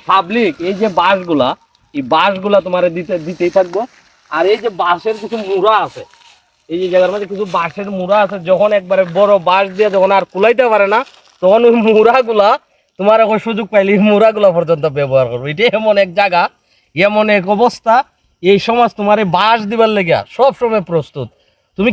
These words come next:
কিতা করতেছো, কিতা করছো, তুমি এটা কেউ দেখতো না,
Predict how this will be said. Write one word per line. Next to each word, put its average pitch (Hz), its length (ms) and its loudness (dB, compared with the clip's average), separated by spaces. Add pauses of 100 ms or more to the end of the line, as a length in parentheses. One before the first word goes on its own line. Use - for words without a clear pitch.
কিতা 247 300 2
করতেছো, 247 400 0 (160)
কিতা 220 200 0 (120)
করছো, 226 320 0 (760)
তুমি 233 260 2
এটা 294 240 2
কেউ 240 180 4
দেখতো - 260 -6
না, 90 60 -12